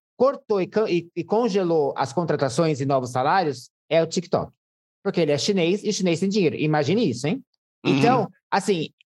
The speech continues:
Speaker 1: é, tá, tá tendo um problema nas grandes Big Techs, assim, e eu acho justo. Eu não gosto das Big Techs, eu acho que elas, é,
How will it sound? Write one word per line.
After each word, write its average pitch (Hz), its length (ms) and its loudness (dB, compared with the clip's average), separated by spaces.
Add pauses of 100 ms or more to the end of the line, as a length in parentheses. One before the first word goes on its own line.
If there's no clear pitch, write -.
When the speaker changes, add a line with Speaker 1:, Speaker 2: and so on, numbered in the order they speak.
(560)
Speaker 1:
é, 220 260 2
tá, 254 220 0
tá 262 340 -2
tendo 254 340 0
um 233 80 0
problema 196 480 0
nas 165 200 -2
grandes 165 260 0
Big 147 240 0
Techs, 117 360 0
assim, 107 480 0
e 151 200 0
eu 160 200 0
acho 180 720 0 (200)
justo. 156 480 0 (540)
Eu 170 160 2
não 180 140 0
gosto 165 360 0
das 143 240 0
Big 123 220 -4
Techs, 151 320 -2
eu 156 100 2
acho 143 220 -2
que 139 340 0
elas, 127 720 -2
é, 117 640 2